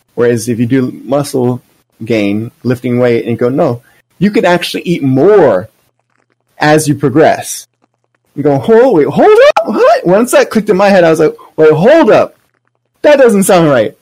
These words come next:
That sounds like cheating." And to, yeah, that's what I was saying. It's, it's like a cheat code because it's basically like,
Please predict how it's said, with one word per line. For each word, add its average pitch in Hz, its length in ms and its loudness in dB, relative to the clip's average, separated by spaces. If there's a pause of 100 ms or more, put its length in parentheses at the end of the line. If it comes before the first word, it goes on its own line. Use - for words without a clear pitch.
(400)
That 330 180 2
sounds 262 220 0
like 180 160 2
cheating." 143 480 -4
And 170 240 0
to, 208 100 0
yeah, 139 160 0
that's 127 120 -2
what 151 100 2
I 147 40 2
was 139 120 -2
saying. 139 300 0
It's, 120 140 -8
it's 123 100 -6
like 127 100 -2
a 120 60 -12
cheat - 240 -10
code 104 260 -4
because 123 220 -2
it's 123 100 -10
basically 147 280 -2
like, 127 200 -4